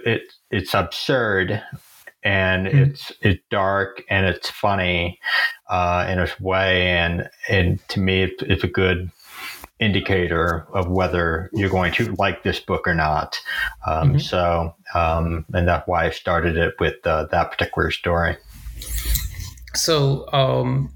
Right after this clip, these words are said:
Speaker 2: the, the stories, you know, I, I, it sounds like a very cheesy question, but, you know, I, I
Speaker 1: Yeah.
Speaker 2: always am very curious about, you know, um, where, where do the ideas, like,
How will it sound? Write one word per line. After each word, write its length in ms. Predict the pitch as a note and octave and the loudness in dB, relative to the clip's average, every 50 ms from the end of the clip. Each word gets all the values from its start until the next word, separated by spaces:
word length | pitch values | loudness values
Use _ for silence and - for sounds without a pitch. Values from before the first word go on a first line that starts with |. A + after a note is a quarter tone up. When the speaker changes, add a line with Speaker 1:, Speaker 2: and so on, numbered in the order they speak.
| - - - | -14 -12 -4
Speaker 2:
the, 680 | - G#3+ E3+ D#3+ - D#3 C#3+ C#3 E3 D3+ D3+ D#3 D3+ C#3 | -2 -2 -2 0 -2 -6 -4 0 2 4 4 4 2 0
the 120 | C3+ C#3+ C#3 | 2 2 2
stories, 920 | C#3 - E3 D#3 D#3 D#3 D#3 D3+ D3 D3 D3 C#3 C3+ - - - - - _ | 2 2 2 2 2 2 2 2 2 2 2 2 0 -2 -6 -10 -14 -20 _
you 180 | - D#3+ C#3+ C#3+ | -6 0 2 4
know, 380 | C#3 C3+ C3 B2+ A#2+ C3 C3 C3+ - - | 4 4 2 0 -2 -4 -8 -10 -4 0
I, 40 | D#3+ | 2
I, 340 | D3 - - - - D3+ C#3 C#3 D#3 D#3 - - | 2 2 0 -2 0 2 2 2 2 -2 -4 -2
it 160 | D#3+ D3 C#3 | -2 -2 0
sounds 340 | - - - D#3 D3+ D3 C#3 | 0 2 2 2 2 2 2
like 100 | D3 C3+ | 2 0
a 40 | C#3 | 0
very 240 | B2+ C3 C3 B2+ A#2+ | 2 2 2 0 0
cheesy 400 | - - - D3+ C#3+ C3+ C#3 C3+ | -2 -2 0 2 4 4 4 2
question, 640 | C#3 - C3+ B2+ - - - C#3+ C#3 C#3+ D3 D3+ C#3 | 0 0 -2 -2 -2 0 2 4 4 4 4 2 0
but, 260 | C3 B2+ B2+ B2+ B2+ | 0 0 0 2 4
you 120 | C#3 C3 | 4 4
know, 100 | A#2+ A#2+ | 4 4
I, 220 | A#2+ A#2+ A#2+ B2+ B2+ - - | 2 2 2 2 0 0 0
I 80 | C3 B2+ B2+ | 0 0 2
Speaker 1:
Yeah. 140 | A2+ G#2+ - | 0 2 2
Speaker 2:
always 380 | D#3 D#3+ F3 E3 D#3+ C#3+ D3 D3 | 2 4 4 2 2 0 0 0
am 300 | D3 C#3 C3+ C3+ B2+ B2 | 2 4 4 4 2 2
very 240 | - C#3 C3 C3 B2+ | 0 0 0 0 0
curious 420 | C3 - C#3 B2+ B2+ B2+ B2 - | -2 -2 0 2 2 2 2 0
about, 400 | C3 A#2 - A2+ A2 A2 A2 - - - - - - - - - - - _ | -2 0 0 2 2 2 0 -4 -8 -10 -6 -4 -2 0 0 -2 -2 -8 _
you 100 | - C#3+ | 2 2
know, 400 | C3 C3 B2+ B2 B2 B2+ B2+ - _ _ - _ _ _ _ _ | 4 4 2 0 -2 -4 -6 -10 _ _ -20 _ _ _ _ _
um, 580 | - B2 B2 B2 B2 A#2+ A#2+ A#2+ A#2 G#2+ D3 - - _ - - - - | -2 0 0 0 0 0 -2 -4 -4 -6 -10 -14 -14 _ -14 -14 -10 -6
where, 320 | F3 D3 C3+ C#3+ C#3+ D3 | -4 -2 2 2 2 2
where 160 | C#3+ C#3 C#3+ C#3+ | 2 2 2 2
do 140 | C#3 C#3+ | 4 2
the 180 | C#3 C3 B2+ A#2+ | 2 2 2 2
ideas, 520 | A#2 A2+ A2+ A2+ A#2+ A#2 A2 G#2+ G#2 - | 2 0 2 2 0 0 0 0 -2 -2
like, 180 | - A2+ A2+ C#3+ | -2 -2 -2 -4